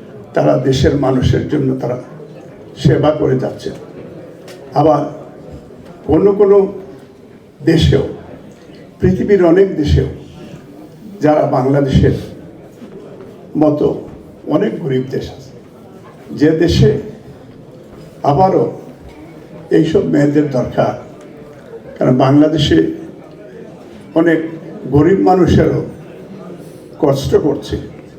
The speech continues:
এবং গত অনেক বছর ধরে অনেক মেয়েরা আমাদের কষ্টের মধ্যে ছিলেন। স্পেশালি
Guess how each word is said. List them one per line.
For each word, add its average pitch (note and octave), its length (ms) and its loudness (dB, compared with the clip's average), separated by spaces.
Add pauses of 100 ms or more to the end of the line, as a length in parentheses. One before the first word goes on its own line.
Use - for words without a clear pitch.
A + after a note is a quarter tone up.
এবং C3+ 220 2
গত C#3+ 420 2 (720)
অনেক F#3+ 360 0
বছর A3+ 300 2
ধরে - 440 4 (1160)
অনেক F3+ 380 4 (800)
মেয়েরা G3+ 400 4
আমাদের - 400 -2 (1080)
কষ্টের E3+ 380 2
মধ্যে C#3 340 0
ছিলেন। - 220 -6 (1000)
স্পেশালি - 580 2